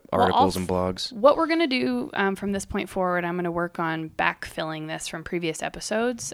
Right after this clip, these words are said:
Speaker 1: Um, like I briefly mentioned, we have added a blog onto the website at longoconvo dot com.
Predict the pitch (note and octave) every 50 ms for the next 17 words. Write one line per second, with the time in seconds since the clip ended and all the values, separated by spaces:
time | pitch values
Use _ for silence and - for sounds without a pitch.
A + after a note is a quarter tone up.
0 | - - F3 E3+ E3 D#3+ D#3+ D#3 E3+ - F3+ G3+ G3+ A#3 A3 A3 A3 G#3 G#3+ G3
1 | - G#3+ A#3 A3+ - G#3+ G#3+ G#3 G3 F#3+ G3 - G3+ G3 G3+ G3+ G3 G3 - -
2 | - _ F3 F3 F#3+ F#3 F#3 F#3+ G3 G3+ G3+ - - - - F#3 E3+ - D3 F3+
3 | G3+ G#3 G3+ F#3 F#3 E3 D#3+ E3 E3 F3+ G3+ G3 F3+ E3+ F3 F3 E3 D#3 D#3 E3
4 | - - - G3+ A3 A#3 A3 - - - E3+ E3 E3+ E3+ E3+ F3 E3+ - - E3
5 | D#3+ E3 E3+ E3+ F3 F3 D#3 - - - - D#3 D3+ E3 G#3 A3+ A3+